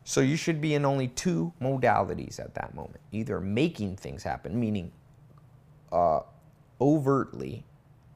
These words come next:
and explicitly, directly contributing to the conversation, being like, "Hey, you know what? I was thinking last night that a great thing would do would be to blah, blah, blah." So that's you making things happen in the meeting. Alternatively,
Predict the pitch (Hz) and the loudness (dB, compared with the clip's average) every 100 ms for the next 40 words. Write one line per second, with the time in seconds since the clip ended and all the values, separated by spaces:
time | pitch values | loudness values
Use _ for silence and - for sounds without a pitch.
0 | - - - - - - - 117 110 98 | -20 -20 -20 -20 -20 -20 -2 2 4 2
1 | - - 139 - - 92 92 110 101 127 | -4 -2 -2 -2 -6 -4 0 2 6 4
2 | 131 117 98 - 98 - 135 104 92 - | 4 0 -2 -2 -2 0 2 0 0 2
3 | 95 95 147 120 92 101 107 110 - - | 0 0 -2 -2 -4 -6 -4 -4 0 2
4 | 233 127 139 165 185 208 - - - - | 4 4 0 2 4 2 0 -16 -20 -20
5 | - - 202 143 - 113 107 101 98 95 | -2 6 8 6 0 -2 -2 -2 -2 -2
6 | 107 104 107 - - - 170 175 - 131 | -2 -2 -2 -4 -8 -2 0 0 -4 -4
7 | 113 90 87 120 123 113 85 - 87 80 | -4 -6 -4 -2 0 0 -4 -6 -6 -4
8 | - 95 90 82 - - - - - - | 2 4 2 0 -4 -6 -12 -20 -6 4
9 | 101 113 - 107 98 104 95 73 65 - | 6 6 4 0 2 0 0 -8 -14 -14
10 | - - 71 - - 78 64 65 - - | -16 -10 -10 -10 -12 -12 -12 -12 -14 -20
11 | - - - - - - - - - - | -20 -20 -20 -20 -20 -20 -20 -20 -20 -20
12 | - _ - - - - - - - - | -20 _ -20 -20 -20 -20 -20 -20 -20 -20
13 | - 123 123 254 254 120 104 98 123 | 0 0 4 4 4 2 2 0 -2